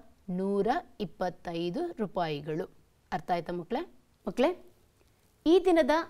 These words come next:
ತರಗತಿಯಲ್ಲಿ ನಾವು ಭಾಗಾಕಾರದ ಮೂರು ವಿಧಾನಗಳ ಬಗ್ಗೆ ತಿಳ್ಕೊಂಡ್ವಿ. ಯಾವುದು? ಗುಂಪು ಮಾಡುವ ವಿಧಾನ, ಪುನರಾವರ್ತಿತ ವ್ಯವಕಲನದ ವಿಧಾನ, ಆದರ್ಶ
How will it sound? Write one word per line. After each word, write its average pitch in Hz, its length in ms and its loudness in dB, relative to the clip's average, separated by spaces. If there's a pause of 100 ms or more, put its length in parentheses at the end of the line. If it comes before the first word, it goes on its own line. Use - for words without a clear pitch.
(220)
ತರಗತಿಯಲ್ಲಿ 196 800 2 (600)
ನಾವು 240 260 2 (600)
ಭಾಗಾಕಾರದ 214 920 6 (320)
ಮೂರು 233 500 0
ವಿಧಾನಗಳ 240 720 0
ಬಗ್ಗೆ 196 340 -2
ತಿಳ್ಕೊಂಡ್ವಿ. 220 760 0 (340)
ಯಾವುದು? 196 340 2 (920)
ಗುಂಪು 220 340 2
ಮಾಡುವ 233 400 4
ವಿಧಾನ, 165 440 -2 (1300)
ಪುನರಾವರ್ತಿತ 269 880 4 (580)
ವ್ಯವಕಲನದ 220 800 2
ವಿಧಾನ, 180 520 -2 (760)
ಆದರ್ಶ 320 500 4